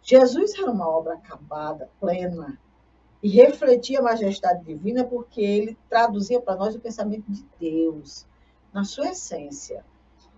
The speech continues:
Então, ele foi esse arquétipo, filho de Deus, esse modelo que deve ser imitado, que veio até nós, para que a gente tivesse conhecimento,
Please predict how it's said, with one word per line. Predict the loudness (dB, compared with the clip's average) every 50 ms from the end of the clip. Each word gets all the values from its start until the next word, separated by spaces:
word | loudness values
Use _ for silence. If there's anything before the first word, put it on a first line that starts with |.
| _ _ _ _ 0
Então, | 2 2 2 2 -2 _ _ _ 10
ele | 12 12 12 10 6 4 0 -2 -4 -4 -6 -8 -12 -18 _ -20 -20 _ _ _ _ _ _
foi | 10 12 12 12
esse | 12 10 6 0
arquétipo, | -2 -2 -4 -8 -14 _ -4 -2 0 2 2 0 -2 -6 -10 -10 -10 -10 -10 _ _ _ _ _ _ _ _ _ _ _
filho | _ -20 -20 -12 -8 -4 -2 -2 -2 0
de | -2 -2 -2
Deus, | -2 -2 0 0 0 0 -2 -2 -4 -6 -8 -12 -16 -18 -20 _ _ -20 _ _ -6
esse | -6 -4 -2 2 4 6
modelo | 6 8 8 6 6 4 4 8 10 12 12 12 12 10 6 0
que | -2 -2
deve | 0 0 0 0
ser | -2 -6 -8 -8
imitado, | -6 -6 -6 -8 -8 -6 -4 -2 0 0 0 -2 -4 -8 -12 -14 _ _ _ _ _ _ _ _ _ _ _ _ _ _ _ _ _ -6
que | -4 -2 -2
veio | 0 0 0 0 0
até | -2 -2 -4 -4 -4
nós, | -4 -2 -2 -2 -2 -4 -6 -14 -18 -20 -20 _ _ _ _ _ _ _ _ _ _ _ _ -10
para | -6 -6 -6
que | -2 -2
a | -2 0
gente | 0 -2 -4 -6 -6 -6 -8
tivesse | -8 -8 -8 -4 -2 0 0 -2 -2 -6 -16 -20 -20 _ -6
conhecimento, | -2 -2 0 0 0 0 -2 -2 -2 -4 -8 -12 -10 -8 -6 -4 -4 -4 -4 -6 -8 -8 -10 -12 -18 -20 -20